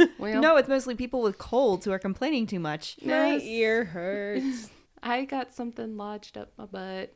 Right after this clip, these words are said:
Speaker 2: Apparently that happens a lot at the E R.
Speaker 1: It does.
Speaker 2: So.
Speaker 1: I, why do I know that?
Speaker 3: Where else are you gonna go?
Speaker 2: <laughs> This is true.
Speaker 3: <laughs>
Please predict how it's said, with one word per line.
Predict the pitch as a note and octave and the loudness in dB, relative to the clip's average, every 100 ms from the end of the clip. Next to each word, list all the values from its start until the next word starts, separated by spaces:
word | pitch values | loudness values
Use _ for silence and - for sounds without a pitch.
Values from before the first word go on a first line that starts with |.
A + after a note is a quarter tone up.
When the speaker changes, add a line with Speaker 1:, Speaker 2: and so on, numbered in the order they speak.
| _ | _
Speaker 2:
Apparently | A3+ F#3+ F3+ | -6 -4 -4
that | E3+ F3 | -6 -8
happens | - - - | -8 -8 -14
a | - | -10
lot | E3 D#3+ | -6 -6
at | - - | -8 -10
the | - F#3 | -8 -6
E | |
R. | F#3+ F#3+ | -6 -6
Speaker 1:
It | A#3 | -6
does. | F#3+ E3+ E3+ - - | -4 -6 -6 -12 -20
Speaker 2:
So. | - - - - _ _ | -18 -10 -10 -10 _ _
Speaker 1:
I, | F3+ F#3+ G3+ | -8 -8 -8
why | G#3 | -6
do | |
I | G3 | -6
know | F#3 E3+ | -6 -8
that? | - - _ _ _ - | -10 -14 _ _ _ -8
Speaker 3:
Where | A#3 A#3 | 0 0
else | D4+ D4 | 0 -4
are | |
you | C#4 G#3 | -6 -4
gonna | F3 D3+ | -6 -8
go? | - B3 | -6 -4
Speaker 2:
<laughs> | C4 A3+ A3 A3 - A#3+ - A3+ A3 A3 - | -2 -6 -10 -14 -16 -14 -10 -10 -10 -12 -14
This | - - - | -12 -8 2
is | C4 - | 2 2
true. | - - E4+ | -6 -4 -4
Speaker 3:
<laughs> | - - C#4+ C#4 - - F#4+ | -2 8 10 10 4 4 4